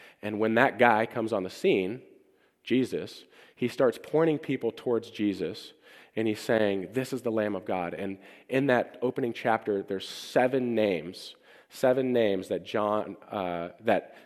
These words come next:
Jesus accumulates that hint at, or not even hint, but, um, well, I guess hint at the identity of who he is. And that identity John's trying to do in the opening chapter is that Jesus is one with God.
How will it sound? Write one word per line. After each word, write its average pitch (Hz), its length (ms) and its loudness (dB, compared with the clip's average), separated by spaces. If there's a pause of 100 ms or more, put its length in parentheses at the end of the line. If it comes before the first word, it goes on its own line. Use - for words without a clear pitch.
Jesus 113 680 4
accumulates - 880 -6 (460)
that - 520 0
hint 147 320 2
at, 98 380 2
or 98 340 0
not 117 160 0
even 98 140 -2
hint, 117 340 -4
but, - 240 -6 (340)
um, 101 200 -4
well, 147 120 6
I 143 60 6
guess 135 160 6
hint 151 460 2
at 104 400 2
the 113 100 4
identity 101 460 2
of 90 80 -4
who 107 100 -6
he 95 160 -2
is. 87 140 -2
And 104 80 -4
that 104 100 0
identity 98 720 -2 (440)
John's 104 460 0
trying 110 280 0
to 95 40 -4
do 104 260 0
in 95 120 -2
the 92 60 -2
opening 95 280 -2
chapter 98 520 0 (320)
is 101 500 2 (340)
that 104 340 2
Jesus 117 300 0
is 107 320 0 (200)
one 104 200 2
with 95 160 -4
God. 82 300 -2